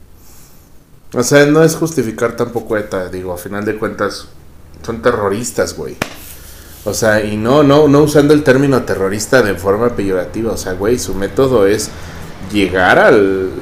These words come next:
a convencer por medio del terror, güey, o sea,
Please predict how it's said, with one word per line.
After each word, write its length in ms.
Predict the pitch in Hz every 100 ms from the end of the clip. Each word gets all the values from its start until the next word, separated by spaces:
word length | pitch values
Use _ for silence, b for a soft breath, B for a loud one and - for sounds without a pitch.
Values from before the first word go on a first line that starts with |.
| -
a 200 | - 85
convencer 640 | - 92 87 85 85 95 95
por 180 | - 135
medio 220 | 117 104
del 180 | 98 95
terror, 380 | 95 101 135 165
güey, 260 | 98 90
o 60 | 90
sea, 380 | - 92 90